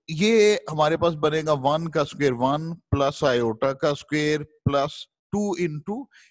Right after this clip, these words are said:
एबी, तो टू into वन into आयोटा। अच्छा, अब ये हमारे पास ये माइनस वन पावर ऑड नंबर हो तो नेगेटिव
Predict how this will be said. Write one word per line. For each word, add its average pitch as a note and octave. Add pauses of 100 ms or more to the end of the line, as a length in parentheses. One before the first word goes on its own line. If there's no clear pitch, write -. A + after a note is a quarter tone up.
(680)
एबी, A2
तो -
टू F#3
into D#3+
वन C#3+
into F#3+ (160)
आयोटा। A2+ (480)
अच्छा, D3+
अब G3 (920)
ये G#3
हमारे D#3+
पास E3 (840)
ये D#3+
माइनस D3
वन F3+ (400)
पावर D#3 (160)
ऑड D3
नंबर C3
हो B2+ (120)
तो A2+ (140)
नेगेटिव C#3+